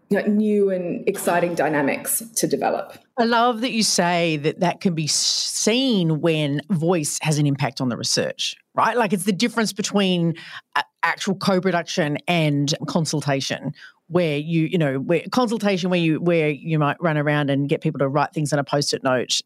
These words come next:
Speaker 2: and it's left in the past <laughs> because the plan is already set. In this process, you can tell you, you actually are making the work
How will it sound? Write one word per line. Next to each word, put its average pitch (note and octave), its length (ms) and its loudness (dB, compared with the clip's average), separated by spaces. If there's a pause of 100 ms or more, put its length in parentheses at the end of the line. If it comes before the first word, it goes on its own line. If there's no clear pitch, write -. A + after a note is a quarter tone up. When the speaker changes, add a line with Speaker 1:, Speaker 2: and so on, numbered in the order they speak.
Speaker 2:
and C3 460 0 (420)
it's - 140 -6
left G3+ 240 2
in F3+ 80 2
the E3 80 -4
past D#3+ 440 -2
<laughs> - 20 -8
because G3 420 0 (340)
the G#3 80 2
plan F#3+ 280 0
is D#3+ 100 0
already D3 240 2
set. C3+ 460 -2 (340)
In G#3+ 160 4
this A#3+ 180 2
process, - 600 0
you D#3 100 -2
can E3+ 240 0
tell G3+ 720 0
you, A3 180 0
you A3+ 200 4
actually G3+ 240 -2
are E3 80 2
making E3 880 2
the D#3 180 0
work C#3+ 360 0